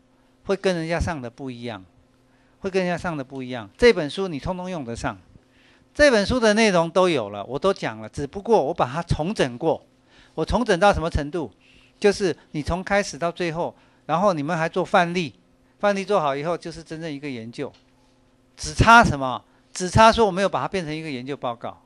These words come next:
如果你们愿意的话，你可以把那个统计数据，啊，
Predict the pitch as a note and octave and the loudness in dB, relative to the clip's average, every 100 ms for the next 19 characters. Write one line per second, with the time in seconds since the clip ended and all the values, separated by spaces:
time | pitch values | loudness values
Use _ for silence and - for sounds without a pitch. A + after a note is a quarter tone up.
0 | _ _ _ _ _ G3+ C4 A3 D3+ F3 | _ _ _ _ _ -2 4 4 4 2
1 | A#3+ A3 G#3+ F3+ D3+ F3 C#3 G#2+ _ _ | 4 4 2 -2 -4 -2 -4 -4 _ _
2 | _ _ - D3+ A3 A3 - B2 G2+ - | _ _ -8 -4 2 2 2 -4 -6 -14
3 | _ _ G#3 G3+ E3+ C#3 F#3 F#3 F#3 E3+ | _ _ -2 -2 -2 -6 -8 -6 -8 -8
4 | E3+ A#2+ _ _ - - _ _ _ D3 | -10 -12 _ _ -20 -20 _ _ _ -4
5 | C3 | -4